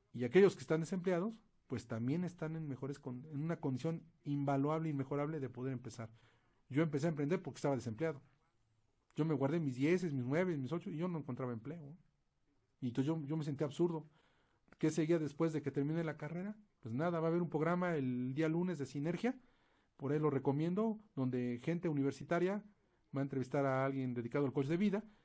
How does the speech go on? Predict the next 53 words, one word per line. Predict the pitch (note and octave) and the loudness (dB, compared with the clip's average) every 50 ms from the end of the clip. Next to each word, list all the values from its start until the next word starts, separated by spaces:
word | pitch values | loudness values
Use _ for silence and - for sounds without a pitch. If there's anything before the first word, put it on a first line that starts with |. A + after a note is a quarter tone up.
| _ _ _ _ | _ _ _ _
y, | - C#3+ C#3+ C#3+ - D3+ | 0 2 2 2 2 0
y | D3 C#3 | 2 4
va | C#3+ D3 | 4 4
a | |
hablar | D3 D3 D3+ D3+ D#3 | 4 4 4 2 0
sobre | - G3+ F#3 D#3 D#3 D3 C#3 C3 B2+ B2 A#2+ A#2+ - | 0 0 0 2 2 2 2 2 2 0 -2 -4 -6
qué | - D#3 D3+ D3 | -4 -4 -2 -2
sigue | D3+ - F3 D#3+ E3 C#3+ | -2 -2 0 0 0 0
después | B2+ - - D#3+ D3+ | -2 -2 -2 -2 -2
de | D3 C#3 | -2 -2
que | - C#3 C3+ | -2 0 0
un | C3+ D3+ D3+ | 0 0 -2
estudiante | C#3 - D#3 D3+ C#3 C#3+ | -2 -2 -4 -4 -4 -4
termina | C3+ B2 A#2+ C3+ D3+ C#3+ B2 | -4 -2 -2 0 0 0 0
la | A#2 - | 0 -2
carrera, | C3+ B2+ E3 G3 G#3 F3+ E3+ - - _ _ _ _ - | -2 0 0 0 0 -2 -4 -8 -14 _ _ _ _ -8
¿no? | D3 E3+ G3+ G3 - | -6 -6 -6 -6 -10
C-, | - B2+ | -12 -6
cómo | - D#3 D#3+ D#3+ | -4 -2 -2 0
se | - - C#3+ | 0 0 2
ve | C#3 D#3 | 2 2
el | D3 | 2
panorama. | D3+ D3 C3 B2+ C3 C#3+ D#3+ D#3 D3+ C#3+ D3 - - _ _ _ _ _ _ _ _ | 2 0 2 2 2 2 2 2 0 -4 -8 -12 -18 _ _ _ _ _ _ _ _
¿no? | - F3+ G3+ G#3+ - - - _ - | -12 -12 -12 -12 -14 -16 -20 _ -2
Y | C3 | 2
yo | C3+ D#3 | 4 6
recuerdo | D#3 D3 D3 D#3 D3 | 6 6 4 2 2
que | D#3 D3+ | 2 2
me | D3 | 2
decían | C3+ D3+ D#3 C#3 | 0 0 -2 -2
que | - C#3 | -4 -4
no | C#3+ | -4
pasaba | C3+ C#3+ C3+ D#3 D3 | -4 -2 -2 0 0
absolutamente | C#3+ C#3 - C#3 C3+ C3+ C3+ C3 C3 C#3 C#3 | 0 0 -2 -4 -2 -2 -2 -2 -2 -2 0
nada, | D#3+ G#3+ G#3+ D#3+ B2+ | 0 0 0 0 -2
pues | B2 A2+ A#2+ | -6 -6 -4
vamos, | B2+ B2 B2 A#2+ A#2 A2+ | -4 -4 -4 -4 -6 -4
vamos | - C3+ C3+ C3 - | -4 -4 -4 -2 -2
a | C3 | -4
ver | B2+ B2 | -4 -4
qué, | - C3+ B2+ | -6 -8 -8
qué, | - B2 A#2+ A#2 | -8 -8 -8 -6
qué | A#2 - C3 | -6 -6 -4
piensa | - D3 C3+ B2+ - A#2+ | -2 -2 -2 0 -2 -4
la | A#2 A2 | -4 -4
gente | - C3 C3 | -4 -4 -2
joven. | C3+ D3+ D#3+ F3 F3+ F3+ - - - - _ | 0 2 2 2 0 -2 -8 -18 -20 -18 _
Le, | - D3 C#3+ C#3 C3+ B2+ B2+ C3+ C3 B2+ B2 A#2+ A#2+ B2 - - B2+ | -12 -10 -8 -6 -4 0 2 4 4 4 4 2 0 -2 -4 -6 -4
pare-, | - - C#3 C#3 | -2 0 0 0
permítanme | C3+ C#3 F3 F3 B2+ - B2 C3 D3+ D#3+ - D3 C3 C3 B2+ B2 | 0 -4 -8 -8 -2 0 2 2 2 2 2 2 2 4 4 2
el, | A#2+ A#2+ B2 A#2+ | 2 2 0 -2
el | B2 A#2 A#2 | -2 -4 2
gol, | B2 E3 G#3 A#3+ A#3 | 4 6 6 6 4